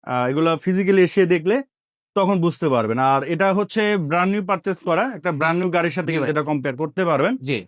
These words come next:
Speaker 1: আর এখন আমরা যে গাড়িটা দেখাবো, বলেন ভাই।
Speaker 2: এটা হলো ভাইয়া কোটি টাকার ফিল পাবেন লাখ টাকায়।
Speaker 1: লাখ টাকা।
Speaker 2: জি। এটা হলো অনেকেই একটা এই গাড়িটার সাথে পরিচিত যারা, আমার আগেও ভিডিও আছে এই গাড়িটা নিয়ে, সিঙ্গেল ভিডিও। এটা হলো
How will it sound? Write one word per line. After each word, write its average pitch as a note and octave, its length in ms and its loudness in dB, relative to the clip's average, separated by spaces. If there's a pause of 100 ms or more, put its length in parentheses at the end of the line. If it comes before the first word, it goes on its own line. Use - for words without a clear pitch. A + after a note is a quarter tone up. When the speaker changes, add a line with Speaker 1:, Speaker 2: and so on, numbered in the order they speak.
Speaker 1:
আর C3+ 340 2
এখন G3 280 -2
আমরা A#3+ 200 2
যে A3+ 100 2
গাড়িটা G#3+ 240 2
দেখাবো, G#3+ 340 2 (1300)
বলেন D3+ 220 4
ভাই। B2 280 0
Speaker 2:
এটা D#3+ 220 -2
হলো A3+ 200 4
ভাইয়া A3+ 380 2 (360)
কোটি A3+ 160 -4
টাকার A#3 260 0
ফিল A3 180 -4
পাবেন A3 240 2
লাখ F#3+ 240 2
টাকায়। C3 380 -6
Speaker 1:
লাখ B2 220 -4
টাকা। G2 340 -12
Speaker 2:
জি। C3+ 220 -4 (360)
এটা D#3 200 0
হলো G#3+ 140 4
অনেকেই G#3+ 420 2
একটা G#3+ 240 0
এই G#3 100 2
গাড়িটার G#3 220 2
সাথে G#3 200 -4
পরিচিত G3+ 420 -4
যারা, F#3 320 0 (300)
আমার E3+ 220 2
আগেও F#3 220 4
ভিডিও G#3 280 2
আছে G3 220 0
এই F#3+ 80 2
গাড়িটা F3+ 240 0
নিয়ে, F#3 160 -2
সিঙ্গেল F#3 320 -2
ভিডিও। E3+ 260 -2 (420)
এটা D3+ 220 0
হলো A3 360 4